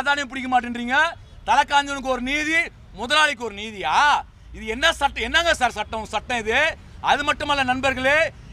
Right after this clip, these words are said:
இன்றைக்கு ஏழை எளிய மக்கள் மீது ஒரு தவறு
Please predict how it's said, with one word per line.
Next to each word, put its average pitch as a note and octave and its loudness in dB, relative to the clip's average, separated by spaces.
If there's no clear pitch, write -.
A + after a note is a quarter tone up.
இன்றைக்கு A#3+ -2
ஏழை D#4+ 2
எளிய C#4+ 0
மக்கள் C#4 0
மீது C#4 -2
ஒரு A#3 -2
தவறு D4 4